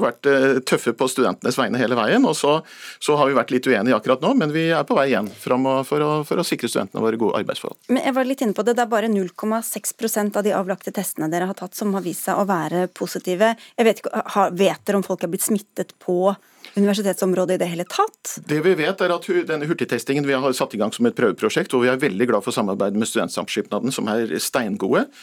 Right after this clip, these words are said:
Speaker 1: har, eh, avdekket ting som er veldig godt at det ikke har kommet inn på lesesalene. Det er det vi forsterker nå, for å gjøre det enda sikrere for studentene. Vi skal bidra til at Oslo klarer å ta ned smittenivået. Det er det vi er opptatt av, og det er måten vi skal gjøre det på.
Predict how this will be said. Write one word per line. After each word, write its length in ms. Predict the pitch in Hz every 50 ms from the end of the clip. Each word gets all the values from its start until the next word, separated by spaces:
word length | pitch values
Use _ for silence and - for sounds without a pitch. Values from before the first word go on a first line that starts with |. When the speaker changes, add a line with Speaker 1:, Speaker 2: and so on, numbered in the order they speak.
| - - - - -
Speaker 1:
har, 260 | 143 143 147 151 156
eh, 380 | - - 151 143 143 143 139 -
avdekket 480 | - 110 95 104 110 113 - - 131 - -
ting 140 | 143 170 175
som 180 | - - 143 139
er 140 | 131 131 135
veldig 320 | 147 107 98 - 127 117
godt 160 | 104 - - 101
at 80 | -
det 120 | 110 120 -
ikke 100 | 92 82
har 60 | -
kommet 180 | 98 85 - -
inn 80 | 92
på 140 | - - 110
lesesalene. 480 | 113 85 - - 90 85 - - 120 113 117 -
Det 140 | - 131 147
er 80 | 190 170
det 120 | 139 135
vi 80 | 139 135
forsterker 420 | - 156 - - 113 - - 139
nå, 140 | 147 185 262 330 - - - - - -
for 160 | - - 151
å 80 | 156 160
gjøre 240 | 160 147 123 120 120
det 140 | 143 - - -
enda 260 | 156 135 113 120 160 190
sikrere 420 | - 156 - - 113 117 117 151 160
for 160 | - - -
studentene. 460 | - - 143 123 113 - - 214 294 302 - - - -
Vi 160 | - 113 120 131 196
skal 160 | - - 196 190 190
bidra 320 | 147 113 92 - 117 123
til 160 | - 139 117 131
at 220 | 139 127 - -
Oslo 460 | - - - - 107 117 131 139 143 - _ _ -
klarer 460 | - 156 151 123 98 92 98 110 120 131
å 400 | - - 113 117 120 131 139 131 - _ _ _ -
ta 80 | 135 135
ned 400 | 135 117 107 101 107 135 151 147
smittenivået. 640 | - - 180 - - 104 107 110 101 139 185 226 175
Det 80 | 113 113
er 60 | 123 120
det 80 | 98 90
vi 80 | 98
er 160 | 104 107 104 -
opptatt 300 | - - - - - -
av, 120 | 92 107
og 40 | 101
det 80 | 120 117 98
er 60 | 120 131
måten 240 | 92 85 - - 95
vi 60 | 92
skal 140 | - - 104
gjøre 140 | 101 - -
det 60 | - -
på. 80 | -